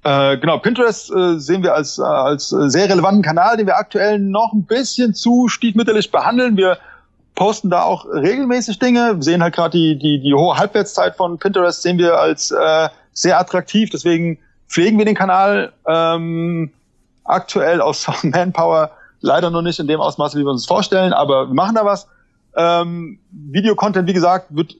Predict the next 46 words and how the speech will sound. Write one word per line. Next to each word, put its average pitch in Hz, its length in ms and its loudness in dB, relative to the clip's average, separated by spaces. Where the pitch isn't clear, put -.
immer 190 300 2
relevanter, 180 840 0
um 185 180 -4
sich 170 120 -2
einfach 165 220 -2
abzusetzen 185 960 -2
im, 170 340 2
in, 165 240 2
in 143 140 2
seinem 165 220 2
Content. 175 400 2
Da 151 80 2
beobachten 156 420 -2
wir 156 80 -2
grad 151 220 -2
schon 170 100 -4
noch 151 140 -2
ein 156 60 -12
bisschen 160 260 -2
auch, 151 260 0
äh, 147 380 0
wo 160 160 0
geht 156 160 -2
da 156 120 2
der 151 120 2
Weg 156 240 -2
hin, 185 280 0
äh, 156 420 2
Instagram, 156 720 0
äh, 151 320 0
T 185 440 2
V 160 60 4
oder, 160 280 2
oder, 143 240 2
oder, 147 180 0
oder 147 120 2
YouTube 190 540 0
und, 156 460 0
äh, 147 300 2
das 147 100 -12
beobachten 165 400 0
wir 127 80 0
grad 135 180 0
so 151 60 -4
ein 139 80 -4
bisschen 165 340 -2